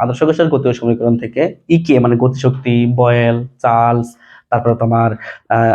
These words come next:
আরএমএস বেগ, তারপরে তোমার গ্রাহামের পেপন সূত্র, এগুলো কিন্তু প্রতিপাদন করে নিয়ে আসলাম। এখন আমরা অ্যাভোগাড্রো সূত্র প্রতিপাদন করব। তাহলে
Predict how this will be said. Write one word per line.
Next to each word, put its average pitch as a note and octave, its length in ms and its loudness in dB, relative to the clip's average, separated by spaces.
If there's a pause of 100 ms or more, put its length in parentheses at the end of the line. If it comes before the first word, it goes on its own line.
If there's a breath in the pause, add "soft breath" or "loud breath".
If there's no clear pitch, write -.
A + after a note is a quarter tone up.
(140)
আরএমএস B2 340 2 (100)
বেগ, B2 260 2 (340)
তারপরে A2 340 -2
তোমার A2+ 280 2 (160)
গ্রাহামের A#2 360 0
পেপন C3 300 2
সূত্র, B2+ 280 -4
এগুলো B2 180 2
কিন্তু C3+ 200 0
প্রতিপাদন D#3 420 0
করে B2 180 2
নিয়ে A2+ 180 -2
আসলাম। G#2 240 -6 (360)
এখন A#2+ 220 -2
আমরা C#3 160 2 (260)
অ্যাভোগাড্রো C3+ 520 2
সূত্র C3+ 160 -4 (100)
প্রতিপাদন A2 360 -2 (100)
করব। A2 160 -12 (380)
তাহলে D3 240 4